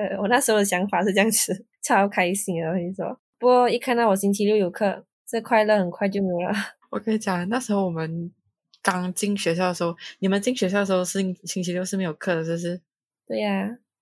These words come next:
Speaker 1: 我们从来都不知道原来星期六是可以有课的。
Speaker 2: 我们那时候是星期六有课，然后特地要回学校，就等于，就星期六人家出去玩，然后我们那天的课是下午一点到四点，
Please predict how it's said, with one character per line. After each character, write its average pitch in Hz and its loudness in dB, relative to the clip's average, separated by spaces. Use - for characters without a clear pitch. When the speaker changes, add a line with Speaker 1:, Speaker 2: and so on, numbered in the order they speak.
Speaker 1:
我 226 -2
们 254 4
从 247 2
来 240 4
都 226 2
不 226 -6
知 233 0
道 214 6
原 202 4
来 190 4
星 196 0
期 196 2
六 202 2
是 208 -2
可 190 -2
以 190 2
有 160 -2
课 175 -4
的。 - -8
Speaker 2:
我 202 -2
们 196 0
那 240 -2
时 190 -2
候 185 0
是 202 0
星 185 -2
期 170 -2
六 180 -4
有 160 -2
课， 185 -2
然 175 0
后 190 2
特 196 -6
地 190 -4
要 185 2
回 165 0
学 151 -4
校， 160 -2
就 285 2
等 165 2
于， 170 -4
就 254 2
星 226 2
期 180 -4
六 202 2
人 170 0
家 170 0
出 170 -6
去 196 -2
玩， 175 -4
然 - -10
后 262 2
我 254 4
们 185 0
那 208 2
天 208 0
的 175 -2
课 196 -4
是 185 -2
下 - 2
午 - -2
一 202 0
点 156 -6
到 180 2
四 185 0
点， - -8